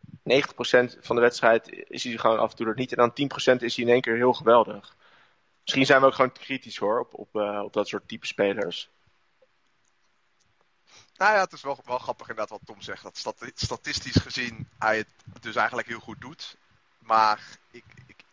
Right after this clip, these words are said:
Speaker 2: ja, moet zeggen dat ik hem meestal na tien minuten al dood irriteer aan die jongen. Omdat hij constant balverlies leidt. Aan de andere kant stel-, zou ik hem ook altijd opstellen.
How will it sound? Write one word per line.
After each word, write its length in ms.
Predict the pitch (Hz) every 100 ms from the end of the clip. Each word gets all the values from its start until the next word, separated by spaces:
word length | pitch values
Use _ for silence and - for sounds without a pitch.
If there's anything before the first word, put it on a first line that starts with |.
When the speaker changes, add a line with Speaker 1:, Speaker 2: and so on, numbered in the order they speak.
| _
Speaker 2:
ja, 320 | - 107 110 101
moet 160 | 104
zeggen 200 | 120 110
dat 100 | 107
ik 80 | 110
hem 80 | 113
meestal 300 | 117 127 127
na 100 | 123
tien 140 | - 151
minuten 280 | 147 147 -
al 200 | 117 123 _
dood 280 | 135 156 131
irriteer 440 | 101 98 104 101
aan 80 | 98
die 80 | 104
jongen. 200 | 104 131
Omdat 260 | 131 135 -
hij 220 | 135 131 -
constant 580 | 160 151 - 147 139
balverlies 460 | 131 156 131 107 -
leidt. 300 | - - -
Aan 120 | - 120
de 60 |
andere 200 | 131 139
kant 420 | 127 131 127 - - - - _
stel-, 300 | - - 131
zou 140 | 123 139
ik 60 |
hem 120 | 139 135
ook 160 | 139
altijd 380 | - 170 175 143
opstellen. 460 | - - 175 202